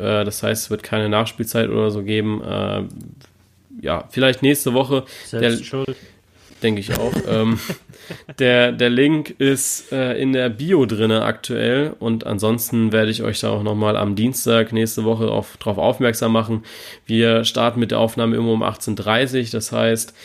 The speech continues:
Speaker 1: wir werden so, ja, fünf, zehn Minuten vorher in den Livecast auch online gehen. Ihr werdet das dann auf Instagram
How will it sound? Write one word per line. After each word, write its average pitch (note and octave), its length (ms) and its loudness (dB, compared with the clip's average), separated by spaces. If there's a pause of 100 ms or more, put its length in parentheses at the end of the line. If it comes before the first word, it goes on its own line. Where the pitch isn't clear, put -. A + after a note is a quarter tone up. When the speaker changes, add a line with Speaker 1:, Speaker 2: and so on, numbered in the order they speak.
(280)
Speaker 1:
wir G#2 160 -6
werden A2 300 2
so, A2 440 2
ja, A2 280 -2
fünf, A#2 540 -2
zehn A#2+ 260 0
Minuten A2+ 320 0
vorher A#2+ 580 2
in A#2 160 0
den A2+ 140 4
Livecast A#2 760 0
auch A2 300 -2
online B2+ 480 0
gehen. B2 320 4
Ihr G#2 140 -2
werdet G#2+ 180 0
das A2 140 -6
dann A2 100 -2
auf G#2+ 140 -4
Instagram A2 520 -2